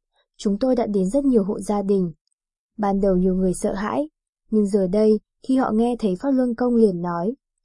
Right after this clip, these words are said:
"Pháp Luân Đại Pháp Hảo." Quá trình giảng chân tướng cũng chính là quá trình chúng tôi tu luyện bản thân và đề cao tâm tính. Chúng tôi cũng tu xuất chính niệm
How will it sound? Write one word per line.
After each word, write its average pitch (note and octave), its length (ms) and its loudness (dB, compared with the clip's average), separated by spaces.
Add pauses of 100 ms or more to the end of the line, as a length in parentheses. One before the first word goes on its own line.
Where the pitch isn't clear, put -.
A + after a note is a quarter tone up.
(260)
"Pháp C#4 140 0
Luân A3+ 260 2
Đại G#3 200 -4
Pháp C#4+ 140 -2
Hảo." G#3+ 320 -2 (800)
Quá F3+ 180 -4
trình A3 240 0
giảng F3+ 180 -4
chân F#3+ 240 -4
tướng F#3 300 -2
cũng B3 180 -10
chính G#3 240 -2
là B3+ 120 -2
quá A3+ 200 -4
trình A3 240 -2
chúng F3+ 200 -6
tôi A#3+ 200 0
tu A#3+ 120 -4
luyện A3+ 220 -2
bản G3 200 -4
thân A3+ 260 2
và G#3 120 -2
đề F3+ 240 -2
cao G3+ 220 -4
tâm F#3+ 180 -4
tính. F#3+ 320 -2 (500)
Chúng F#3 220 -2
tôi G#3+ 180 4
cũng A3 220 -10
tu B3 140 -4
xuất C#4+ 220 -4
chính F#3 240 -2
niệm A#3+ 200 0